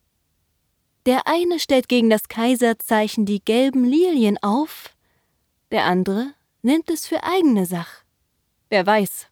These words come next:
was schlimmer ist. Ein ander Zeichen für sein Handwerk soll der Ghibelline wählen. Dieses passt nicht für Leute, die vom Weg des Rechtes weichen.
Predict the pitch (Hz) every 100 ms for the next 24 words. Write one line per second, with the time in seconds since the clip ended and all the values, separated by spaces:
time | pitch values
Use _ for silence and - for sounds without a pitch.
0 | - 190 - - 247 220 190 175 180 -
1 | - _ _ _ _ _ _ _ - 240
2 | 247 - - 294 330 285 262 - 226 226
3 | - 233 - 220 208 196 202 233 - 214
4 | 202 - 202 190 196 226 220 247 233 214
5 | 180 180 170 175 165 _ _ _ _ _
6 | _ - 254 220 208 - 226 214 - 202
7 | 185 - - 202 196 202 190 196 170 -
8 | _ - 190 202 180 202 214 - 175 -
9 | 196 - 190 - 190 185 170 202